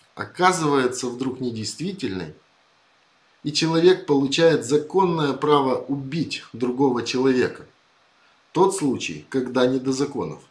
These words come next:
Подавляющее большинство военнослужащих воспринимает это абсолютно как норму, не занимаясь рефлексией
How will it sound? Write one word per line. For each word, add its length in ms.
Подавляющее 680
большинство 1040
военнослужащих 1000
воспринимает 800
это 220
абсолютно 540
как 200
норму, 520
не 380
занимаясь 720
рефлексией 840